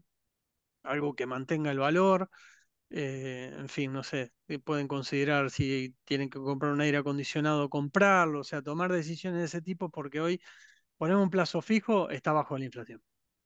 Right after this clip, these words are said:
Hoy, ¿no es cierto? ¿Por qué? Porque las tasas que están pagando tenemos money market,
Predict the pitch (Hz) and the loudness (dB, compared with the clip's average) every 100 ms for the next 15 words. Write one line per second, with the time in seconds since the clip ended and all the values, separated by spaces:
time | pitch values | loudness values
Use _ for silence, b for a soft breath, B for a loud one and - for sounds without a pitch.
0 | _ _ _ - 151 107 - _ _ 139 | _ _ _ 0 0 0 -10 _ _ -2
1 | 185 196 156 - b b b _ 175 156 | 0 2 0 -4 b b b _ -2 0
2 | 139 139 143 147 - 220 202 170 160 185 | -2 -2 -2 -2 4 2 4 -2 -2 -2
3 | 175 185 226 247 196 160 139 127 - b | 2 4 4 2 0 -4 -6 -6 -12 b
4 | b b _ _ 190 220 220 226 214 233 | b b _ _ 2 4 6 6 4 2
5 | 240 | 0